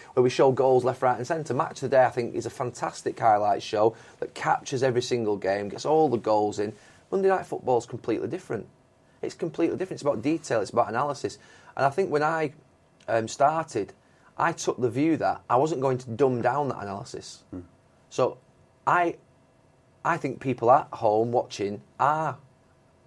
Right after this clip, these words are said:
Speaker 1: intelligent. They are, they do want to be informed. They're not just there to sort of see things that they've already seen at the weekend on another programme. They want something different. They want a more analytical view.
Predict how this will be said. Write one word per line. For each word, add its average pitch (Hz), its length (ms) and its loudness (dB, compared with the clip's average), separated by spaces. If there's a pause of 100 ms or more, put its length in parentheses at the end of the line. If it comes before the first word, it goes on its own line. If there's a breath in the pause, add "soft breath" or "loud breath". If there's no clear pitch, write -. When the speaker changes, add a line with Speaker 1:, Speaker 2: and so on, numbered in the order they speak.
(140)
Speaker 1:
intelligent. 110 640 -2 (320)
They 120 220 4
are, 147 340 6
they 113 120 2
do 139 200 2
want 117 200 -2
to 101 80 -14
be 104 100 0
informed. 101 580 -6 (380 soft breath)
They're 120 100 0
not 139 300 2
just - 260 -8
there 117 360 6
to - 180 -14
sort 90 220 -4
of 101 100 -4 (340 soft breath)
see - 400 -2
things 113 320 -2
that 107 60 -2
they've 101 160 0
already 104 220 4
seen 107 220 0
at 80 60 -4
the 95 80 2
weekend 104 340 -2
on 104 60 -4
another 104 180 -4
programme. 101 500 -2
They 123 80 4
want 170 300 0
something 123 380 -4
different. - 260 -6
They 131 60 -4
want 160 240 -2
a - 40 -4
more 120 180 4
analytical 110 520 -4
view. 143 260 0